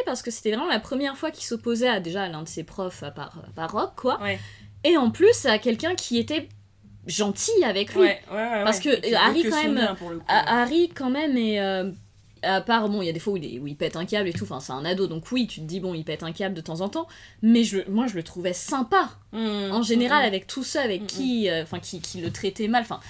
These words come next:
Speaker 1: Malfoy et tout, j'étais là, mais, mais moi, je, mais
Speaker 2: Mais rentre-leur dedans, quoi.
Speaker 1: rentre-leur
Speaker 2: <laughs>
Speaker 1: dedans.
Speaker 2: Ouais.
Speaker 1: Et la seule fois où je l'ai trouvé vraiment particulièrement violent, c'était par rapport à Lupin,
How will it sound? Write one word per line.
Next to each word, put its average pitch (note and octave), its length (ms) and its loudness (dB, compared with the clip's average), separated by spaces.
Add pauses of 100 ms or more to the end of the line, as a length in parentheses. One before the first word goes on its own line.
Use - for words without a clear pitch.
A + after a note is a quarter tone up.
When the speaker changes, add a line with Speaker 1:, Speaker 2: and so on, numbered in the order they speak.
(160)
Speaker 1:
Malfoy G#3+ 520 0
et A3 40 -6
tout, C#4+ 120 -6
j'étais F#3+ 280 -6
là, B3 140 0
mais, F3 120 -2
mais D#3+ 180 -6
moi, G3 140 -4
je, - 180 -8
mais C#3+ 160 -10
Speaker 2:
Mais D3+ 100 -10
rentre-leur G3+ 460 -4
dedans, F#3 280 -2
quoi. - 100 0 (120)
Speaker 1:
rentre-leur D#4 520 8
Speaker 2:
<laughs> - 0 -
Speaker 1:
dedans. C4+ 500 10
Speaker 2:
Ouais. E3+ 280 -6 (380)
Speaker 1:
Et B3 80 2
la G#3+ 140 0
seule F4+ 200 -2
fois F#4+ 160 2
où E4 60 4
je B3+ 60 -4
l'ai G#3+ 100 -2
trouvé G3 320 0
vraiment B3 340 0
particulièrement G#3+ 760 -4
violent, F#3 360 -4
c'était A#3+ 400 -6
par A#3+ 140 -2
rapport G#3 280 -2
à G#3 60 -2
Lupin, G#3+ 240 -4